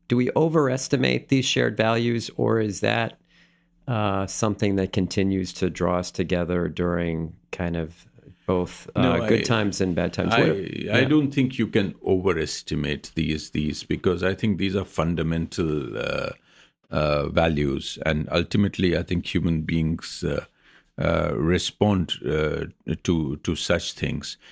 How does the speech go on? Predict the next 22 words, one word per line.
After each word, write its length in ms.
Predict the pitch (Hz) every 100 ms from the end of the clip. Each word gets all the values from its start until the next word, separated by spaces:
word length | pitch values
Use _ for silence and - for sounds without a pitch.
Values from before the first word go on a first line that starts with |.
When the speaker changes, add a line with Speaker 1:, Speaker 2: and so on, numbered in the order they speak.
| -
Speaker 2:
even 320 | 95 92 95
when 160 | 85 87
you 120 | 85
might 300 | 82 85 82
have, 380 | - 80 78 76
uh, 240 | 80 78 - - - _
a 120 | - 80
big 320 | 92 76 -
difference, 760 | 90 - 95 85 - - -
uh, 260 | 92 82 80
on 180 | 76 80
a, 60 | 78 -
on 280 | 71 76 78
one 220 | 78 82
single 400 | - 87 82 78
political 560 | - 78 80 - 85 71
issue, 320 | - 85 80
or 160 | 78 78
you 160 | 76
may 180 | 73 80
have 380 | 82 78 76 - _ _ _ _ _
some 720 | - - 90 87 80 78 78